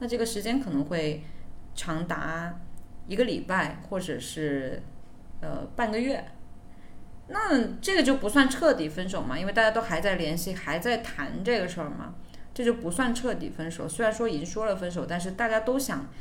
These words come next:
有这个心想要解决问题，那就不算彻底分手。真正彻底分手就是以后不要再联系了。在我认为真正的彻底分手就是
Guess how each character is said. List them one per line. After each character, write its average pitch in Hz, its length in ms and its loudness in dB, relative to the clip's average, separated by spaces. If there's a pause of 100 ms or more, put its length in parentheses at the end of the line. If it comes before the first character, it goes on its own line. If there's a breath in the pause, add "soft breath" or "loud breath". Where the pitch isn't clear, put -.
(220 loud breath)
有 160 200 4
这 202 160 4
个 190 80 0
心 254 320 2
想 170 220 0
要 165 80 2
解 165 160 -2
决 143 100 -4
问 226 220 2
题， 185 120 -2
那 190 120 0
就 202 80 0
不 160 180 -6
算 226 200 0
彻 214 160 -2
底 139 120 -2
分 147 200 -4
手。 127 180 -6 (320 loud breath)
真 330 160 0
正 415 180 6
彻 254 140 4
底 185 100 4
分 190 160 0
手 165 160 2
就 160 160 0
是 147 460 -2 (920)
以 170 80 0
后 185 100 4
不 185 100 2
要 165 120 6
再 160 100 -2
联 - 180 -6
系 - 140 -12
了。 - 60 -10 (1400 soft breath)
在 349 200 12
我 226 200 8
认 233 220 4
为 190 140 6
真 208 180 4
正 220 100 4
的 202 80 0
彻 196 200 0
底 143 120 0
分 160 160 -4
手 165 160 0
就 151 140 -2
是 151 300 -2